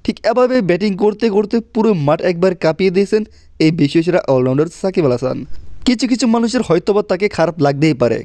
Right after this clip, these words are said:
কিন্তু ক্রিকেট প্রেমীদের না। ক্রিকেট প্রেমীরা সাকিবকে সবসময় স্মরণ করে, যেখানে সাকিবের এরকম স্টাইল দেখে পুরোই হতবাক হয়ে গেছে নিজের দলের ব্যাটসম্যান, খেলোয়াড়রা। কেননা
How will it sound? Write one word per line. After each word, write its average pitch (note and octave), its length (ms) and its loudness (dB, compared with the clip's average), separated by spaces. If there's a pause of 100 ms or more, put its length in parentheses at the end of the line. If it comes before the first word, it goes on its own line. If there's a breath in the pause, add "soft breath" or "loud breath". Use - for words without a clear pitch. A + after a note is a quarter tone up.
(160)
কিন্তু F#3+ 200 0
ক্রিকেট G3 360 -2
প্রেমীদের F#3+ 380 0
না। A2 260 -8 (160)
ক্রিকেট G3 320 -2
প্রেমীরা A3 460 0 (120)
সাকিবকে F3 380 -2
সবসময় F#3 400 -2
স্মরণ D3+ 260 0
করে, A#2 300 -4 (420 loud breath)
যেখানে C#3 260 0
সাকিবের F#3 380 0
এরকম G#3+ 400 0
স্টাইল E3+ 340 0
দেখে F3 240 0
পুরোই G#3+ 260 -2
হতবাক D#3+ 360 2
হয়ে E3 140 4
গেছে F#3+ 240 0 (320 soft breath)
নিজের D3 300 2
দলের D#3+ 220 2
ব্যাটসম্যান, D3 520 -2
খেলোয়াড়রা। B2+ 520 0 (420 loud breath)
কেননা A#3 280 0